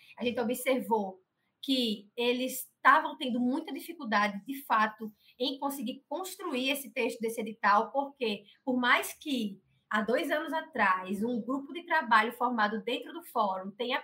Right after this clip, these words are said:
pego um, um, um texto de edital,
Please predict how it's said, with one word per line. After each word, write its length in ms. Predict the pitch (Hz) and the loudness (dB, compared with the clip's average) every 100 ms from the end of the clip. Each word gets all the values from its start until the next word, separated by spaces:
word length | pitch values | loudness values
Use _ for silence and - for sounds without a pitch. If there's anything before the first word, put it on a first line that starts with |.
| - | -4
pego 540 | 233 208 185 180 185 _ _ _ 240 | -4 -2 -4 -12 -18 _ _ _ -8
um, 640 | 240 254 247 240 233 233 226 | -4 -2 0 0 0 0 0
um, 240 | 247 240 240 _ - | 0 -2 -4 _ -6
um 200 | 277 277 _ | -6 -6 _
texto 440 | 254 240 - - | 0 2 0 -4
de 80 | 247 | -2
edital, 720 | 254 269 - 214 202 196 196 | -2 -2 4 6 8 4 0